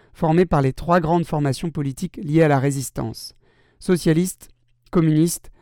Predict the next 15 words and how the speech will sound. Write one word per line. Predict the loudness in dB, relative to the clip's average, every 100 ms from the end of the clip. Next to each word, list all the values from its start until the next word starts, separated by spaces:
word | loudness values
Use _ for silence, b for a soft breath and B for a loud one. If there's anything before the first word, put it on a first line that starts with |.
| _
et | 0
démocrates | 2 2 0 -6 -6
chrétiens. | -10 -8 -10 -10 _ _ _ _ _ _ _ _ b b b b b
Le | -2 0
gouvernement | 4 4 4 4 4
met | 2
progressivement | -2 -4 -2 -2 -2 -2 0
en | 0
œuvre | 2 0 0
le | -4
programme | -2 -4 2 2 0
du | -6
C | -2
N | -2 -2 -4
R. | -8